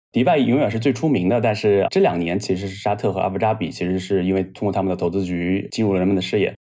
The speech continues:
所以在中国商业圈，其实最开始人们对中东的概念其实是以色列。其实就是以色列当年包括创业国度对以色列的很多描述，使得人们对以色列很有关注。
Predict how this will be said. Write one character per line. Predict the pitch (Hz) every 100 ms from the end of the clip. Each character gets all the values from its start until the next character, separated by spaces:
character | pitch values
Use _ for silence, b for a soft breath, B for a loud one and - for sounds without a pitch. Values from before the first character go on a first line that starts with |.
| _ -
所 | 190
以 | 165
在 | 190
中 | 165 220
国 | 196
商 | 127 160
业 | 147
圈， | 113 135
其 | 135 110
实 | 123
最 | 123
开 | 117 131
始 | -
人 | 92
们 | 101
对 | 104
中 | 107
东 | 110
的 | 98
概 | 107
念 | 104
其 | -
实 | 101
是 | 110 101
以 |
色 | - 110
列。 | 123 - - _ _ _ _ -
其 | 117
实 | 123
就 | 120
是 | 113
以 | 104
色 | 147
列 | 139
当 | 123 120
年 | 104 104
包 | 101
括 | 104
创 | 95 117
业 | 107
国 | 95 90
度 | 98 101 92
对 | 101
以 | 92 90
色 | 90
列 | 101 98
的 | 90 -
很 | 87
多 | 90
描 | 92 87
述， | 92 98
使 | -
得 | 90 92
人 | 92
们 | 92
对 |
以 | 92
色 | 85 98
列 | 95
很 | 90
有 | 85
关 | 87 87
注。 | 92